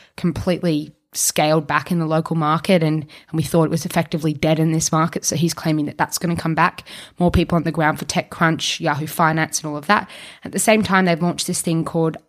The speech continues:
Oath Ad Platform. So if you are familiar with things like One by A O L or Gemini, these are all advertising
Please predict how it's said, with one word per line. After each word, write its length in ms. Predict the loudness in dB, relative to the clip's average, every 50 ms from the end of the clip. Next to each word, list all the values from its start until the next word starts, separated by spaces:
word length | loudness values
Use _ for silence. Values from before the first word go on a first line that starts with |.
| _ 0
Oath 320 | 0 0 0 0 -4 -6 -2 0
Ad 160 | 0 0 0
Platform. 520 | 0 -4 -6 -6 -4 -8 -6 -6 -6 -4 -2
So 220 | -2 0 0 0
if 160 | -2 -2 0
you 160 | 0 2 2 2
are 60 | 2
familiar 400 | 0 0 0 0 2 0 0 0
with 240 | 0 -2 -2 -4 -12 -20 -20 -20 -16 _ -2
things 340 | 0 2 2 2 0 0
like 200 | -2 -2 -2 -4
One 220 | -2 0 0 2 4
by 140 | 4 2 2
A 240 | 2 2 2 2
O 80 | 2 4
L 320 | 4 4 4 4 4 0 -2 -8 -20 -20 _ -4
or 120 | -2 -2
Gemini, 500 | 0 2 2 4 4 4 4 4 4 4
these 220 | 4 2 0 0 -2
are 60 | -2
all 340 | -2 0 0 2 0 0 -2
advertising 800 | -4 -6 -6 -6 -4 -2 -2 -2 0 -2 -2 -4 -4 -8 -12